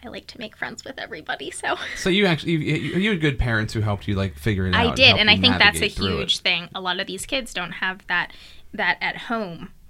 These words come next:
Speaker 1: and that's where Micah comes in, and that's where you come in, and these organizations that are doing incredible things with the youth that are, you know, not trying to be the parent,
Speaker 2: Yeah.
Speaker 1: but trying to encourage them in the right way.
Speaker 2: Yeah. Fill the
Speaker 1: Um,
Speaker 2: gaps
Speaker 1: yes.
Speaker 2: somewhere in there.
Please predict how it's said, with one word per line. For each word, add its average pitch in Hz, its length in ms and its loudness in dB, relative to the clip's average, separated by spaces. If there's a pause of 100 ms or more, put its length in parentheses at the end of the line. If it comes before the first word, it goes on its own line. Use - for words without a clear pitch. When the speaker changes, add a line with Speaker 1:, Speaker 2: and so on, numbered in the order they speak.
Speaker 1:
and 220 140 0
that's 190 200 4
where 190 140 -4
Micah 185 360 -8
comes - 340 -12
in, - 140 -8
and - 100 -12
that's - 180 -12
where 190 120 -8
you 175 200 -12
come 175 240 -12
in, 170 160 -10
and 175 200 -12 (320)
these 202 200 -6
organizations 190 720 -6
that 196 160 -8
are 190 80 -6
doing 180 220 -10
incredible 180 420 -10
things 180 280 -12
with 175 100 -18
the 180 80 -12
youth 190 320 -10
that 185 120 0
are, 180 160 2 (460)
you 254 80 -2
know, 247 220 -6
not 196 300 -4
trying 349 260 4
to - 120 -12
be 277 140 -2
the 277 120 -10
parent, 196 500 -4 (100)
Speaker 2:
Yeah. 90 240 -4 (220)
Speaker 1:
but - 220 2
trying 196 380 -2
to 185 580 -6 (340)
encourage 196 600 -4
them 190 260 0
in 180 160 -10
the 160 100 -8
right 160 260 -6
way. 170 380 -6
Speaker 2:
Yeah. 156 280 -6 (580)
Fill 143 140 2
the 107 80 -2
Speaker 1:
Um, 92 60 -4
Speaker 2:
gaps 98 500 -2
Speaker 1:
yes. 160 320 -2
Speaker 2:
somewhere 92 320 0
in 85 100 -4
there. - 240 -8